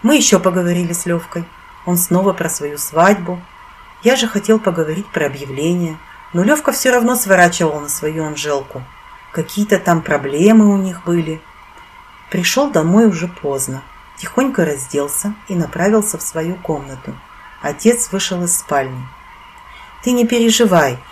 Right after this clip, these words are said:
все постепенно образуется. Знаешь что, поехали в выходные на рыбалку?» Я пожал плечами и наклонил голову.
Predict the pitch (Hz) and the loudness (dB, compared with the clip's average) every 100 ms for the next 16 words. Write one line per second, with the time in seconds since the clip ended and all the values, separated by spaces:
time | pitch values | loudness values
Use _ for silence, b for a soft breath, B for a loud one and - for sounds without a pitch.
0 | - - 233 240 233 226 226 233 208 202 | -18 -8 -6 -2 -2 -2 4 8 8 6
1 | 190 196 170 151 131 - - 143 240 302 | 2 -2 -4 -6 -8 -8 -6 2 4 4
2 | 226 - 123 107 - - - 285 330 - | 2 -2 -4 -6 -12 -20 -4 0 2 2
3 | 180 151 151 175 165 165 147 151 196 175 | -2 -2 -2 -2 0 -2 -2 -2 0 2
4 | 143 117 - 110 - - - - - - | 0 -2 -12 -18 -18 -20 -20 -20 -20 -20
5 | - - 220 262 147 147 143 - 139 - | -16 0 2 4 0 0 -4 -4 -8 -4
6 | 240 247 233 - - - 190 180 175 190 | -2 -2 -8 -14 -20 -10 -4 -4 -2 0
7 | 220 226 - 143 143 139 143 | 2 2 0 -6 -6 -10 -14